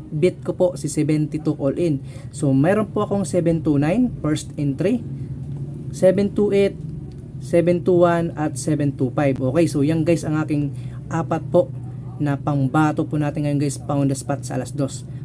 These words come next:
Pwede po ninyo ito guys, ah, one hundred target, one hundred rumble, itong ating seven two nine, itong ating una ha, itong ating, itong ating unang combination, at syempre ang ating second combination,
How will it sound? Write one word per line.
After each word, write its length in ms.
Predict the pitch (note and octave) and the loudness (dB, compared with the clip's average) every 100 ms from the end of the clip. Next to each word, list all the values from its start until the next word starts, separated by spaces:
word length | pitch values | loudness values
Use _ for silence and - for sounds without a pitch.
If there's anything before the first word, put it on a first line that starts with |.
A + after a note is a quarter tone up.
| - | -2
Pwede 280 | E3 E3+ F#3+ | 2 4 2
po 80 | F#3+ | 0
ninyo 320 | F#3+ F#3+ F#3+ | 0 -2 -2
ito 80 | F#3 | 0
guys, 320 | F3+ F#3 E3+ | 4 4 2
ah, 240 | - D#3+ D#3 | -2 0 2
one 240 | D#3 D#3 | 2 2
hundred 240 | F3+ F3+ C3 | 2 0 0
target, 400 | E3 E3 G3 C#3 - - - - - | 0 2 0 -2 -12 -12 -12 -12 -8
one 160 | - D3 | -2 2
hundred 240 | E3 D#3 | 2 2
rumble, 400 | D3+ D#3+ D#3 F#3 | 2 2 4 2
itong 160 | E3 D#3 | 2 -2
ating 240 | D3 D3+ | -2 -2
seven 320 | C#3 D#3+ D3+ | 0 0 0
two 160 | C#3+ C#3+ | 0 0
nine, 160 | D#3 G3 | 0 -2
itong 240 | C3+ C3+ | -2 -2
ating 240 | C3+ C#3 | 0 -2
una 240 | F3+ E3+ F#3+ | -2 0 0
ha, 240 | C#3 G3+ - - - - | -2 -6 -8 -16 -18 -12
itong 160 | D#3 D3 | -6 -2
ating, 180 | D3 D3+ - | -2 -4 -6
itong 160 | D3+ D3 | -4 -4
ating 220 | D3 C#3+ | -4 -4
unang 320 | - D#3+ D#3 | 0 0 0
combination, 720 | D3+ D3 C#3 D3+ C#3 E3 G3 F#3+ - - - | -2 0 2 2 2 0 0 -4 -10 -16 -8
at 140 | D3 | -6
syempre 320 | C3+ D3+ C#3+ | -4 -4 -2
ang 80 | C#3+ | -2
ating 160 | C#3 C#3+ | -2 -2
second 400 | C#3 E3+ E3+ F3 | 0 2 2 0
combination, 800 | E3 D#3+ D#3+ D#3+ D3+ D#3+ D#3+ D#3+ | 0 0 2 0 0 0 0 -2